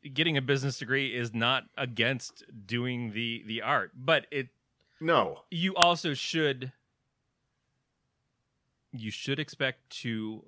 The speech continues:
Speaker 1: if you love something and you wanna work towards it, you should expect to be able to find some success with it and maybe make money at it.
Speaker 2: Sure.
Speaker 1: And, and certainly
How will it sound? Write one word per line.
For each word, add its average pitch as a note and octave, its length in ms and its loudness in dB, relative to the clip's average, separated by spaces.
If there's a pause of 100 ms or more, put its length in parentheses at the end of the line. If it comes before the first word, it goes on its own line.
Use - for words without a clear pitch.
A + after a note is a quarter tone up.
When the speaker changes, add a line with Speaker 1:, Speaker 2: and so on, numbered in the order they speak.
(300)
Speaker 1:
if A2+ 160 -12
you A2 140 -8
love B2 180 -2
something A#2+ 380 -8
and G#2+ 160 -8
you G#2+ 120 -8
wanna A2 280 -6
work A2 280 -8
towards G#2+ 300 -8
it, A2+ 120 -12
you F#3+ 140 -12
should C4+ 180 -12
expect - 340 -10
to F#2+ 60 -20
be G2 180 -6
able F#2 200 -8
to F2+ 220 -10
find F#2+ 320 -6
some F2+ 160 -12
success E2+ 420 -12
with F2+ 160 -12
it F2 180 -8
and F#2+ 140 -8
maybe F#2 220 -10
make F#2 220 -12
money F2+ 280 -10
at F2 140 -10
it. E2+ 180 -12
Speaker 2:
Sure. C#3+ 400 -2
Speaker 1:
And, C#3 160 0
and C#3+ 220 -2
certainly E3+ 460 -4